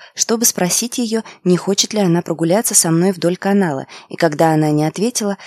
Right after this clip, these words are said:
я прокралась в кухню и обнаружила её с фотографией в руке, на которой был изображён низкий темноволосый мальчик с широкой улыбкой. Она сморкалась в платок, а когда заметила меня, вытерла глаза.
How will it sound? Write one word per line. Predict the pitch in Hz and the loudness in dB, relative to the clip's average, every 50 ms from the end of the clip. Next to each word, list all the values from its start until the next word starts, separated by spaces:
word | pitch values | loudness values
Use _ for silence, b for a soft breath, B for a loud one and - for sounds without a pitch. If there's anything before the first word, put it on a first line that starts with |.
| B B _ | B B _
я | 170 185 185 | 0 0 0
прокралась | - - - - - 160 160 151 151 143 - | 0 -4 -10 -6 -4 -4 -2 -2 -2 -2 -4
в | - - | -6 -8
кухню | - - 247 - - 226 202 190 - | -8 -8 -8 -6 -2 -2 -2 -2 -2
и | - 165 | -2 -2
обнаружила | 156 147 151 151 151 156 185 214 214 214 208 190 | 0 0 2 2 2 2 2 0 0 -2 -2 -2
её | 185 165 160 151 156 185 208 | -4 -4 -6 -4 -4 -2 -2
с | - | -4
фотографией | - 170 - 160 147 - 180 160 175 180 - 185 175 170 | -4 -6 -6 -6 -6 -4 -4 -4 -4 -4 -6 -6 -6 -6
в | 156 | -6
руке, | 165 170 170 - - 143 135 - B B B B B | -6 -8 -8 -8 -8 -8 -8 -10 B B B B B
на | 156 147 | -6 -4
которой | - 147 135 - 175 190 196 | -4 -4 -4 -2 -2 -2 -2
был | 165 165 156 151 | -2 -4 -4 -2
изображён | 147 143 143 139 147 147 147 - 190 196 - _ | -4 -4 -4 -2 -2 -2 0 0 0 0 0 _
низкий | - 151 156 165 196 220 - - - 190 | 0 2 2 2 2 2 0 -2 -6 -6
темноволосый | - 170 156 147 143 139 147 147 143 139 135 - - 143 | -4 -4 -2 -2 -2 -2 -4 -4 -2 0 0 0 0 0
мальчик | 135 147 151 185 202 - - - B B B B B B | -2 -2 -2 -2 -2 -4 -6 -10 B B B B B B
с | - - | -2 0
широкой | - - 165 143 147 147 147 - - 151 - | 0 2 0 0 -2 -4 -4 -6 -8 -10 -8
улыбкой. | - 151 147 143 135 135 - - - - 120 - - _ _ B B B B B B B B | -8 -8 -8 -8 -8 -8 -10 -14 -16 -16 -16 -16 -18 _ _ B B B B B B B B
Она | B 156 165 165 | B 2 4 4
сморкалась | 156 - 160 156 156 147 - - 143 139 135 - | 4 4 2 0 -2 -4 -6 -8 -8 -6 -4 -6
в | - - | -6 -6
платок, | - 151 147 147 - 208 226 - B B B B B | -6 -8 -6 -4 -4 -4 -6 -6 B B B B B
а | - 143 | -10 -8
когда | - 156 - 151 165 | -8 -6 -2 0 2
заметила | 160 151 160 160 185 220 226 - 214 202 | 2 2 4 4 2 2 2 0 -2 0
меня, | 196 190 190 190 185 185 180 B B B B B | 2 2 2 2 2 0 -2 B B B B B
вытерла | - - 156 156 - 160 151 143 147 143 | -10 -8 -6 -6 -4 -4 -4 -4 -4 -4
глаза. | 147 139 143 139 131 - 131 127 127 | -4 -4 -4 -2 -4 -4 -6 -8 -12